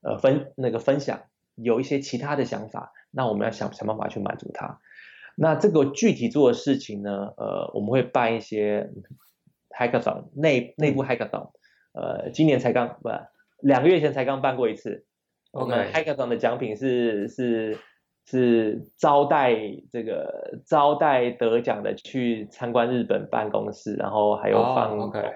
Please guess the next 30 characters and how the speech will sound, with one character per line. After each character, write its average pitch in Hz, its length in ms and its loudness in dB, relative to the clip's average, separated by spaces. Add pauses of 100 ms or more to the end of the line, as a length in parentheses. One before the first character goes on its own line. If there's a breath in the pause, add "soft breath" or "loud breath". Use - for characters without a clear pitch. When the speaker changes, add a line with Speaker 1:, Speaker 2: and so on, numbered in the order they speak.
(560)
Speaker 1:
对， 113 220 4
然 107 140 2
后 120 260 2
放 120 320 0
公 120 340 2
假 113 320 -2
两 104 300 -4
天 104 200 -10
去 107 120 -12
玩 - 300 -10
这 - 80 -8
样 - 80 -10
子。 - 240 -20 (260 soft breath)
对， 107 240 -10
所 110 180 -4
以 107 140 2
包 139 320 4
括 139 220 4
ha-，hackathon， 123 1080 -6
然 110 120 -4
后 127 100 2
我 113 60 4
们 104 100 -6
会 110 540 2 (420 loud breath)
鼓 120 160 2
励 151 260 4
员 117 180 -2
工 127 180 4
写 104 420 -6
blog 113 320 0